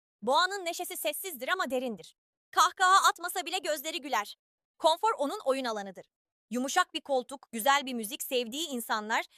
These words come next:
İşte boğa için mutluluk paketi. Çocuksu hali nerede mi ortaya çıkar? Yemekte! En sevdiği şeyi görünce gözleri parlayan, "Bir lokma daha." diyen o masum hal,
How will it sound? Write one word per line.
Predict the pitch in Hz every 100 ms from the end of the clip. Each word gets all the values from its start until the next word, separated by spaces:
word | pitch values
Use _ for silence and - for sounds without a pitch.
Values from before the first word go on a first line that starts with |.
| - _ _ -
İşte | 277 233
boğa | 247 302
için | 330 277
mutluluk | 269 285 392
paketi. | 285 254 247 262 285 - _ _ _
Çocuksu | - 320 392 466
hali | 427 415 440
nerede | 285 381 453
mi | 403
ortaya | 254 254 214
çıkar? | - 180 - _ _ _ _
Yemekte! | - 381 415 - 359 196 - _ _ _ -
En | 381 466
sevdiği | 403 320 269 262
şeyi | 269 240
görünce | 247 302 349 370
gözleri | 285 247 294
parlayan, | 320 262 247 277 359 _ _
"Bir | 214 381
lokma | 330 302 320 302
daha." | 269 285 294 - _ _ _ 220
diyen | 294 415
o | 440
masum | 359 349 403
hal, | 311 311